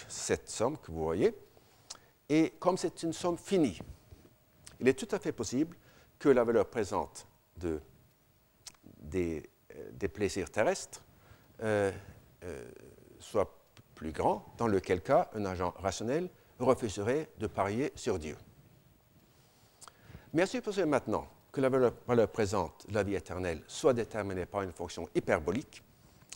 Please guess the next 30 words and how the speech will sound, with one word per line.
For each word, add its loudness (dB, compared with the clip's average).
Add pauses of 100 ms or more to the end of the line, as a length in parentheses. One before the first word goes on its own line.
(240)
elle 0
prend -2
la -2
forme -2
suivante, -4 (2500)
qui, -4 (220)
euh, 2
est -6
une -4
série 0
divergente, -2
en -6
ce -6
sens -2
que -16
pour 0
n'importe 2
quel 0
nombre -4
fini, 0 (680)
il 2
existe 0
un 0
nombre 4
de 2
termes 4
de 2
la 4
série -4
infinie -2